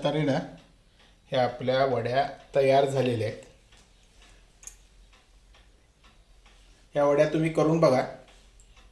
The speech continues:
तुम्हाला नक्की आवडतील. वड्या आवडल्या तर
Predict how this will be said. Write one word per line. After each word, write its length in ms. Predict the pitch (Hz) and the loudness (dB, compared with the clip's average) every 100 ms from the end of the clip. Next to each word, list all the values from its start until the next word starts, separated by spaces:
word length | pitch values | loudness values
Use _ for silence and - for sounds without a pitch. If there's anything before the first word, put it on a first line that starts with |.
| _ - - - _ - - | _ -20 -20 -20 _ -18 -4
तुम्हाला 280 | 147 156 156 | 2 4 4
नक्की 380 | 156 - - | 2 0 6
आवडतील. 520 | 180 156 143 - 107 - - - - _ _ _ - - - - - - | 8 8 4 0 -6 -12 -20 -20 -20 _ _ _ -20 -20 -20 -20 -18 -2
वड्या 220 | 135 151 | 4 6
आवडल्या 420 | 147 156 151 120 - - - - _ _ 131 | 6 6 2 0 -4 -14 -20 -20 _ _ -2
तर 200 | 147 | -2